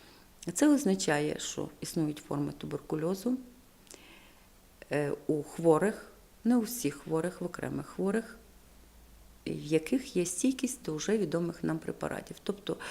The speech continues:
людина починає лікуватися, а от ті препарати, які відомі, вже не діють. Дуже велика, е, така неприємність і дуже велика, м, загрозу складають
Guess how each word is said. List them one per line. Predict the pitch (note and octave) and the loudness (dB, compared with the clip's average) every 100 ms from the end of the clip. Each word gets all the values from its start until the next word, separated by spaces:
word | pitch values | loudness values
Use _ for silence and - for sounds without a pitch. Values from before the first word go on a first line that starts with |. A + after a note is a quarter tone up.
| - - - | -8 -10 4
людина | F#3+ F3+ E3 | 6 6 4
починає | D#3 D3 - D3+ C#3+ C#3+ | 0 -6 -2 0 0 -2
лікуватися, | D3 - C#3+ C#3+ - - - - - | -2 -4 -2 -2 -2 -4 -4 -4 -4
а | - | -4
от | C#3+ C#3+ - - | -2 -4 -10 -8
ті | D3+ | -6
препарати, | - D3 - D#3 C#3 D3 | -4 -4 0 0 0 -2
які | D3 - | -2 -2
відомі, | E3 F3 C#3 C#3 D3+ F#3 B3+ - - - - - | -2 0 2 0 0 -2 -4 -10 -18 -16 -18 -12
вже | D3+ D#3 | -4 2
не | A3 G#3+ | 4 2
діють. | - - - - - - - - - - - - - - - - - - - - - - - - - | 0 -4 -4 -10 -16 -18 -20 -20 -20 -20 -20 -20 -20 -20 -20 -20 -20 -20 -20 -20 -20 -20 -20 -20 -12
Дуже | - E3+ F3 F#3+ | -2 0 2 4
велика, | F#3+ F#3+ F#3+ F#3 F3+ - | 6 4 4 2 2 0
е, | - D#2+ - - - | 0 2 2 0 -2
така | - - D#3 D#3 D#3 - | -6 0 2 2 2 0
неприємність | E3 E3 E3 D#3+ F#3 F#3+ F#3 - | 0 0 0 2 2 2 0 -2
і | - | -6
дуже | D3 D3+ D3 | -4 -4 0
велика, | D3+ D3 C#3+ C#3+ C#3+ | 2 0 2 0 0
м, | - - D#3 D3+ | -4 -4 -4 0
загрозу | D#3+ E3+ G3+ G3+ | 0 2 0 0
складають | F3+ - D#3 E3 | -2 -2 0 0